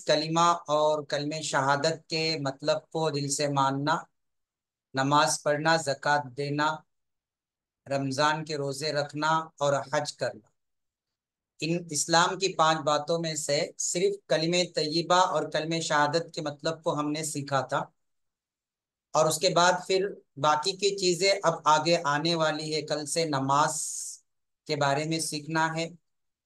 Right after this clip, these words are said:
ज़कात के बारे में सीखना है, रमजान के रोजों के ताल्लुक से हमें सीखना है और हज के बारे में हमको सीखना है।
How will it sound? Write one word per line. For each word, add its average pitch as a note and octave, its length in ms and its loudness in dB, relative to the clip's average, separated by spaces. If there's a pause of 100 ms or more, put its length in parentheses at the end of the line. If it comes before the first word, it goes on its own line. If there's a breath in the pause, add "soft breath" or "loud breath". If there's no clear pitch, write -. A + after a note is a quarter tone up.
(280)
ज़कात D#3+ 640 0
के F3 100 0
बारे D#3 320 2
में E3 140 -4
सीखना E3 480 -4
है, F3 200 -6 (540)
रमजान D3+ 580 4
के D#3+ 140 0
रोजों C#3+ 400 0
के E3 260 0
ताल्लुक D3 500 0
से - 180 0
हमें D#3+ 260 -2
सीखना E3 500 -2
है E3+ 200 -4 (520)
और F3 480 6 (580)
हज - 260 0
के F#3 200 0
बारे D3 320 2
में D#3 240 -4
हमको C#3 380 -2 (720)
सीखना D3+ 520 -4
है। - 160 -10